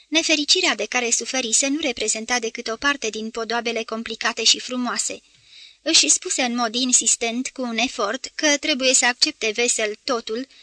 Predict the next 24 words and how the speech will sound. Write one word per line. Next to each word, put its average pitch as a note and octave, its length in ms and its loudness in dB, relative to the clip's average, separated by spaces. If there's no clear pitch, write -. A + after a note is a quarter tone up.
tristețea B3+ 600 2
și A#3+ 200 4
emoțiile, A#3+ 640 -2
bucuriile B3 600 -2
și A3+ 160 4
durerile, A3+ 540 -2
pentru D#4+ 280 -2
că C#4 100 -4
ele C#4+ 280 2
îmbogățeau C#4+ 560 0
și B3+ 160 4
ornamentau A3 680 0
desenul. G#3 640 0
Căuta E4+ 420 0
în C#4+ 60 4
mod A3+ 200 0
conștient B3 600 2
frumusețea B3+ 720 0
și D4 260 6
își D#4 200 4
aminti D4 380 2
cum, A3 280 -4
copil B3 380 0
fiind, A3 440 -2